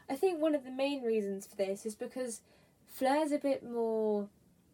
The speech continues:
romantic, I would say. I don't think Tonks is the kind of person who would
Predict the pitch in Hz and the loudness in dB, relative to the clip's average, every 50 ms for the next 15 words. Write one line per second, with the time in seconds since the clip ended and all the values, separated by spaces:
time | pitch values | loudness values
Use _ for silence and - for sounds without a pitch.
0 | _ _ _ _ - - _ _ _ - 214 233 226 214 208 202 202 214 214 208 | _ _ _ _ -20 -20 _ _ _ -4 2 2 4 4 4 2 2 0 -2 -4
1 | 240 233 233 240 240 233 233 226 - - 240 247 254 277 285 - _ _ _ _ | -4 -6 -4 -2 0 0 0 -2 -2 -4 -2 -2 -2 -2 -6 -8 _ _ _ _
2 | _ _ _ _ _ _ - 233 226 302 320 311 285 269 - 285 269 247 226 226 | _ _ _ _ _ _ -4 -2 0 0 0 -2 -2 -4 -2 -2 -2 -2 -4 -6
3 | 247 254 240 226 214 226 226 208 214 214 214 233 220 214 208 208 208 - 220 214 | -4 -4 -4 -4 -4 -4 -4 -2 -2 -4 -2 0 0 0 0 -2 -2 -2 -2 -2
4 | 208 202 - - 202 196 196 196 190 208 196 196 190 190 196 190 190 185 190 185 | -2 -2 -2 -4 -4 -4 -4 -2 -2 0 0 -2 -2 -2 0 0 0 0 -2 -6
5 | - - | -10 -16